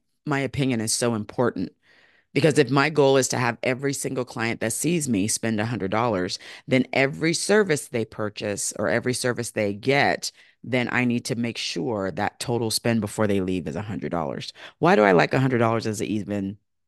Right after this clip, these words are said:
kinda even number? If I see a hundred clients in a month and they all spend a hundred dollars, that's ten grand. See how simple that is? But many of you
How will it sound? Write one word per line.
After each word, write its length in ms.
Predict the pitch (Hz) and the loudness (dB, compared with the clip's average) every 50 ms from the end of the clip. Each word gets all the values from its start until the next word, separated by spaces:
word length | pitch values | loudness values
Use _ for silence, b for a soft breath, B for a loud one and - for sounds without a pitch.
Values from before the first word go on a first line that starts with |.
| _ _ _ | _ _ _
kinda 260 | - 131 120 113 - | -4 -2 -2 -2 -2
even 260 | - 113 101 98 95 | -2 -2 0 0 0
number? 340 | 98 101 95 82 65 65 - B B B B B B B B - | 0 0 0 0 -2 -4 -4 B B B B B B B B -2
If 140 | 131 - | 0 2
I 120 | 135 139 156 | 4 2 2
see 200 | - - 151 151 | 2 2 2 4
a 60 | 139 | 4
hundred 320 | 127 147 143 131 127 - | 4 2 2 2 0 -2
clients 420 | - - 117 113 110 107 - - - _ _ _ _ _ _ _ _ | -2 -4 -2 -2 -2 -2 -4 -8 -12 _ _ _ _ _ _ _ _
in 120 | - 120 123 | -2 0 2
a 60 | 117 | 2
month 360 | 117 113 98 78 - - _ _ _ _ _ _ _ _ _ _ _ _ _ _ _ - | 2 2 2 -2 -6 -10 _ _ _ _ _ _ _ _ _ _ _ _ _ _ _ -4
and 140 | 127 123 120 | -2 0 0
they 100 | 110 110 | 2 2
all 140 | 110 117 | 2 2
spend 380 | 117 - - - 113 113 110 107 | 0 0 0 0 0 0 0 0
a 60 | 107 | -2
hundred 200 | 113 110 92 92 | -2 -4 -4 -4
dollars, 460 | 98 92 78 62 58 60 - - - - _ _ | -4 -4 -4 -4 -6 -8 -8 -12 -16 -18 _ _
that's 200 | - 110 - - | -4 -4 -4 -2
ten 200 | - 135 117 110 | -2 -2 -2 -2
grand. 460 | 98 95 82 64 58 - - - - _ _ _ _ _ _ _ _ _ _ _ _ _ _ _ | -2 -2 -4 -4 -6 -10 -12 -14 -20 _ _ _ _ _ _ _ _ _ _ _ _ _ _ _
See 140 | - - 127 | 0 2 4
how 120 | 127 127 | 4 4
simple 300 | 123 - 131 127 - 123 | 4 2 0 0 2 0
that 160 | 123 120 120 127 | 0 0 0 -2
is? 280 | 127 123 135 - - _ _ _ _ _ _ _ _ _ _ _ _ _ _ _ _ _ _ _ _ _ _ _ - | -2 -4 -6 -8 -12 _ _ _ _ _ _ _ _ _ _ _ _ _ _ _ _ _ _ _ _ _ _ _ 0
But 100 | 135 123 | 2 2
many 280 | 131 139 151 170 170 | 4 4 6 4 4
of 100 | 156 127 | 4 4
you 420 | 123 117 110 104 104 151 202 220 | 4 4 4 4 4 2 0 -4